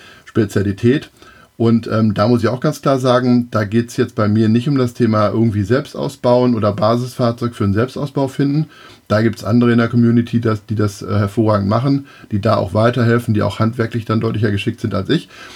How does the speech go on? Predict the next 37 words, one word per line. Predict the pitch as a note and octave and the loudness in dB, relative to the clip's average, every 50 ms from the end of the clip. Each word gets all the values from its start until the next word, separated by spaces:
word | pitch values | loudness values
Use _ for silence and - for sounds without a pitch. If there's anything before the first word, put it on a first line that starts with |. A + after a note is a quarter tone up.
| - - - | -12 -6 -2
Sondern | A2 G#2+ G#2 | 0 2 2
bei | A2+ A#2 | 4 4
mir | C3+ D#3 D3+ | 4 4 2
geht's | C#3+ - - | 0 0 -2
darum, | - G#2+ G#2+ A#2 B2 C3 C3 C3 C3 - | 0 0 2 2 2 2 2 0 0 -2
es | - - - - - - - G#2+ G2+ G2 | -4 -6 -8 -10 -14 -16 -14 -14 -12 -4
geht | A2 C#3 C3+ C3+ | -2 -2 0 0
schon | - C#3 D3 | 0 0 2
um | D3 B2 | 2 4
Leute, | A2+ A2 A#2 A#2+ A#2+ A2 | 4 4 2 2 0 -2
die | G#2+ | -2
sagen, | F#2 G#2+ G#2+ G#2+ G#2 G#2 | 0 2 2 2 2 0
ich | G2+ G2 - | -2 -2 0
möchte | A2+ A2+ A#2+ A#2 - | 0 0 2 0 -2
etwas | G#2+ - A2 G2 - | -2 -2 -4 -6 -4
kaufen, | - - A2+ A#2+ A#2+ - A2 | 0 0 0 2 2 0 0
was | G2+ G#2 G2+ - | 0 0 0 -4
es | G2 | -6
schon | - F#2 F#2 F2+ | -6 -6 -4 -2
gibt | A#2 C#3+ C#3 - | -2 -2 -2 -2
sozusagen, | D3+ D3 - - B2+ C3 B2+ B2 A#2+ B2 A#2 | -4 -4 -4 -4 -2 2 2 4 4 4 2
also | F#2+ G2 F#2 G2+ | 2 0 0 0
ein | G2 G2 G2 G2 | 0 0 -2 -4
Fahrzeug, | - - - G#2 G#2 G2+ G#2 G2 | -4 -2 -2 -2 -2 -2 -4 -4
was | G2 G2 G2+ | -4 -4 -4
man | G2+ F#2+ F#2+ | -4 -4 -2
fertig | - G#2+ G2+ - - - | -2 -2 -2 -2 -4 -4
kaufen | - A#2 A#2+ B2 B2 A#2 | -2 -2 -2 -2 -2 0
kann. | B2+ B2+ B2+ B2+ - - - - - - - | 0 0 0 0 -4 -14 -20 -20 -20 -14 -10
Das | - G2 - - | -8 -8 -6 -2
kann | - A#2 A2+ | 0 2 2
natürlich | A2 G2+ - G2+ F#2 - | 2 2 0 -2 -4 -4
auch | - G2 G2 | -4 -4 -4
ein | F#2 | -4
gebrauchtes | F2+ - G#2+ A#2 D#3 D#3+ - D3+ - | -4 -2 -2 -2 -2 -2 -4 -8 -4
Fahrzeug | - C3+ B2+ B2+ - C#3 B2 | -2 -2 -2 0 -2 -4 -4
sein. | - - A2 A2+ A2+ A2+ A#2 | 0 0 2 2 2 0 -2